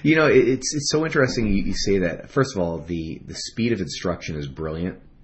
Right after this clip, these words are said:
And I'm gonna, I, I wanna dig a cou-, a little bit deeper on that in a second. Um, but it's so interesting to me that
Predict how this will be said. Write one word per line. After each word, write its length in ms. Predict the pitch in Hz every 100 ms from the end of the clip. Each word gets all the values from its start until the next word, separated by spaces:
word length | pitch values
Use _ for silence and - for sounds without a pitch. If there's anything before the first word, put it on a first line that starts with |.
| - -
And 280 | - 85 78
I'm 100 | 80
gonna, 140 | 82
I, 240 | 69 80 -
I 20 |
wanna 420 | 87 87 80 - - - 82 87
dig 160 | - 92
a 60 | 87
cou-, 200 | 92 -
a 40 |
little 200 | 95 104
bit 140 | 87 -
deeper 300 | 87 - 82
on 120 | 78
that 100 | 73
in 80 | 69
a 40 |
second. 420 | - 82 80 73 - - - -
Um, 440 | 92 87 80 80 - _
but 220 | - - 101
it's 180 | -
so 160 | 135 131
interesting 640 | 113 104 92 87 - 82
to 100 | 87
me 360 | 82 80 80 - -
that 440 | 80 80 78 71